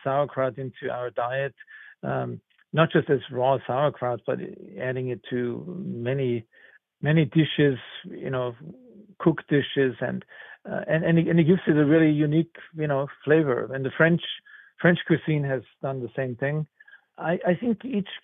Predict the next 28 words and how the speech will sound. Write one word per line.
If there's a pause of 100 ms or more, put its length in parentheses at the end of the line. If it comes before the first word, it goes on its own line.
each (160)
country, (320)
maybe
not
to
the
extent
that
Koreans, (100)
where
this (100)
became
almost
like
a,
a
national, (260)
uh,
obsession, (680)
you
know,
but (260)
I,
I
think
many,
many
countries